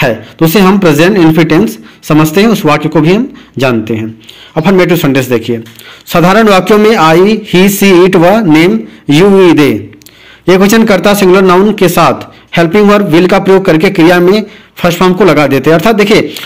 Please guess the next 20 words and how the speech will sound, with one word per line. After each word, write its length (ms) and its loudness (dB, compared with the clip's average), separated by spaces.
आजकल 280 0
का 80 2
जो 140 2
modern 280 2
अंग्रेजी 340 2
चल 160 2
रहा 140 2
है, 180 0
सभी 260 0
कर्ताओं 380 0
के 80 0
साथ 140 0
हम 180 2
will 160 0
का 60 2
ही 120 2
प्रयोग 240 0
करते 220 0
हैं, 100 0
जबकि, 560 0